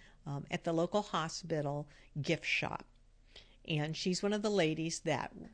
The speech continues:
managed the gift shop. He didn't work on her shift. It was the other manager that he volunteered on her shifts. But Darlene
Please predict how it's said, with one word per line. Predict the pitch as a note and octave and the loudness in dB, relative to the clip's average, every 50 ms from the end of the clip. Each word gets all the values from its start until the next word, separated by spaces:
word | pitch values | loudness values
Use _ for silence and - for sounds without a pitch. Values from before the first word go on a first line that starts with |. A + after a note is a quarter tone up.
| - - D#3+ D3 - - - | -10 -10 -10 -10 -10 -8 -2
managed | D#3 D#3+ G3 B3 C#4 D4 C4+ A#3+ G3+ - - - | 2 4 4 6 6 6 4 4 4 2 2 2
the | F3+ E3+ | 2 0
gift | D#3 D3 E3 D3+ C#3+ - | 2 2 2 0 2 0
shop. | - - - D3 A#2 B2+ C#3+ F3 - - | -2 -2 0 0 2 2 0 0 -2 -6
He | - - A3 A3+ | -2 2 2 6
didn't | G#3+ B3 B3+ C#4 C4 - - | 8 8 6 6 4 2 4
work | G#3 G#3 G3+ G#3 G#3 - | 6 6 6 6 6 4
on | F#3+ F3 E3 E3+ | 2 2 2 2
her | E3 G3 F#3 | 2 2 2
shift. | F3+ - - A3+ F3+ C3 D3+ - - | 2 2 2 4 4 4 4 2 0
It | E3+ - | -2 0
was | E3 E3 D#3+ - | 0 0 0 0
the | - F3 E3+ | 0 2 2
other | E3 F#3+ - G3+ F3 | 2 2 2 2 2
manager | E3 D#3+ D3+ D3+ D#3 D#3+ D#3 D3+ - D3 D3+ D#3+ | 2 0 0 0 -2 -2 -2 -2 0 0 0 0
that | D3+ - C3 - | 0 -2 -4 -2
he | - D#3+ D3+ D#3 - - - - - - - | 0 0 0 -2 -4 -8 -14 -20 -14 -10 -10
volunteered | E3 - E3 E3 E3 E3+ E3 D#3+ D#3 D3+ - - F3 D#3 C#3+ C#3 D3+ F3 F#3+ G3+ - - - | -4 4 6 6 6 6 4 2 0 0 0 2 4 6 6 6 6 4 2 0 -4 -6 -6
on | D#3 D3 C#3+ D3+ D#3 D3+ C#3+ - | -6 -4 -4 -4 -4 -6 -6 -4
her | - D#3 D3+ | -2 -2 -2
shifts. | D3 - - D3 C#3 E3+ - - - - - - - - - - - - - - - - - - - - - - - - - - - - - - - - - - - | -2 -2 0 2 2 2 0 0 -2 -2 -2 -4 -4 -8 -14 -20 -20 -20 -20 -20 -20 -20 -20 -20 -20 -20 -20 -20 -20 -20 -20 -20 -20 -20 -20 -20 -20 -20 -16 -2 4
But | G3 F#3 F3 - F3+ F3 | 6 6 6 6 4 4
Darlene | G3 G3+ F#3+ G3 G3+ G#3+ A#3 A#3+ B3 B3 B3 B3 B3 A#3+ | 6 6 6 6 6 4 4 4 4 4 2 2 0 -2